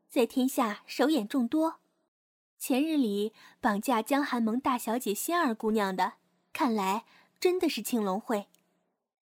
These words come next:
他们的首领方腊一直想要颠覆朝廷。现在北方有辽人虎视眈眈，西方又有党项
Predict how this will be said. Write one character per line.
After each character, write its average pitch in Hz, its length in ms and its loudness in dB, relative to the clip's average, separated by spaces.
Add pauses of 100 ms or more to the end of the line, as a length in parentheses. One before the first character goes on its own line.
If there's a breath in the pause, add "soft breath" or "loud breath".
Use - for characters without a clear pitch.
(200)
他 285 160 2
们 269 140 6
的 240 80 4
首 240 220 2
领 226 120 0
方 311 300 0
腊 262 260 2 (360 loud breath)
一 262 180 0
直 220 500 0
想 262 200 -2
要 208 100 -2
颠 285 220 2
覆 294 160 -2
朝 247 320 -2
廷。 214 260 -4 (1500)
现 240 360 -2
在 214 680 0
北 202 160 2
方 269 220 0
有 226 140 2
辽 208 240 2
人 240 200 0
虎 - 160 -4
视 - 160 -4
眈 247 240 -2
眈， 285 260 0 (680)
西 - 260 -2
方 269 400 2 (300 loud breath)
又 302 140 2
有 254 120 4
党 226 280 -2
项 226 340 -2